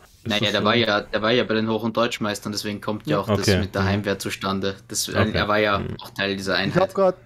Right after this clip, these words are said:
Speaker 3: ich hab grad noch mal geguckt, äh, ja, er war selber Sohn eines,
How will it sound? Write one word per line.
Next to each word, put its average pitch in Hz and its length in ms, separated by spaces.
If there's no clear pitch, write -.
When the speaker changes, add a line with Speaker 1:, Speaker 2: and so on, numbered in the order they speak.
Speaker 3:
ich 151 120
hab 175 100
grad 175 140
noch 151 160
mal 147 180
geguckt, 175 400
äh, 135 100
ja, 139 360
er 160 180
war 151 240
selber 156 500
Sohn 156 200
eines, 139 240